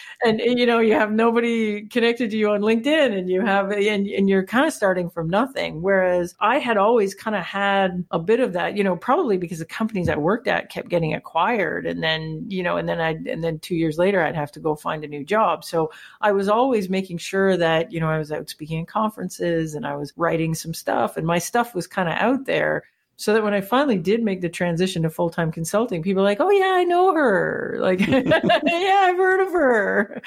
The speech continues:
Even though, y-, you know, they hadn't really heard of me as a consultant yet, but, uh, there was,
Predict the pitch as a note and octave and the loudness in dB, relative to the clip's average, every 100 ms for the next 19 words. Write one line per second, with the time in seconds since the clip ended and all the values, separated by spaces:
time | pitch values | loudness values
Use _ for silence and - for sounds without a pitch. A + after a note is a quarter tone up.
0 | - - - B3+ B3 A#3+ A#3 A3 G#3+ G3+ | -14 -14 -6 -2 2 2 2 4 4 2
1 | A#3+ - - _ _ - B3 A3+ A#3 G#3+ | 0 -8 -20 _ _ -6 -4 0 2 2
2 | F#3+ G3+ G3 G#3 A#3 G3+ F#3+ F#3 A3+ A#3 | 2 2 2 2 0 -4 -2 2 4 4
3 | F3+ F3 F3+ E3 F3 E3 D#3 E3 D#3 - | 2 0 -2 -2 -2 -2 -4 -8 -6 -2
4 | B3+ E3+ D3+ G#3+ G#3 - - _ _ G3+ | -2 -2 -2 0 0 -2 -4 _ _ -6
5 | - F#3 F3+ F#3+ F3+ E3+ | -2 0 2 2 2 -2